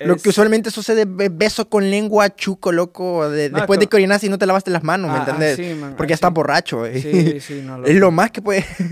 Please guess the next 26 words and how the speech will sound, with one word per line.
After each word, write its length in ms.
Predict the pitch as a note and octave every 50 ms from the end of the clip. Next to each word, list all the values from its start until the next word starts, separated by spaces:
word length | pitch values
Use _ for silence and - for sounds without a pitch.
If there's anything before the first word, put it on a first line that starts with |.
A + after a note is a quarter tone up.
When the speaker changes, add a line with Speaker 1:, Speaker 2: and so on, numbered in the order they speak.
| G#3 G#3 -
Speaker 2:
Eh, 540 | - G#3+ D#3 D3+ D3 C#3+ C#3 C3+ C3 C3 - F3
no, 180 | E3+ A#3 D#4 F4+
man, 200 | D#4+ C4 A#3+ E3+
Speaker 1:
Es 60 | G3
lo 80 | B3
Speaker 2:
yo 40 | A#3
Speaker 1:
mínimo. 380 | B3 C#4+ D4+ C#4 A#3 F3 D3 B2+
Speaker 2:
son 160 | - F#3+ E3+
pasos 320 | - F#3+ G#3 A#3 - A#3
de 80 | G3+ G#3
la 140 | G3 F#3+ F#3+
vida, 200 | G#3+ B3+ A#3+ G#3+
loco. 300 | G3 F3+ E3+ - E3 D3+
Uno 400 | D#3 E3+ F3+ F#3+ F#3 F#3 F3+ F3
aprende 480 | E3 E3+ - E3+ F#3+ G3+ G3 G3 F#3+
a 340 | E3+ D#3+ D3+ D3 C#3+ C#3 C#3+
caminar 440 | - - D3 D3 C#3+ C#3 D3 F3+ G#3
y 40 | F#3+
después 300 | F3 E3+ - - E3 E3
empieza 340 | E3+ F3 E3+ F#3 F3+ E3+ F3+
a 20 |
correr, 360 | E3+ - D3+ D3 F3+ G#3 G#3+ F#3+
¿me 120 | D3 F#3
entendés? 400 | C#3+ D3+ D3+ D3+ D3+ D#3 G3 F#3
Speaker 1:
<laughs> 20 |
Speaker 2:
Entonces, 640 | G3+ F#3+ D#3 - D#3 D3+ D3+ D3+ D3+ C#3+ C#3 - _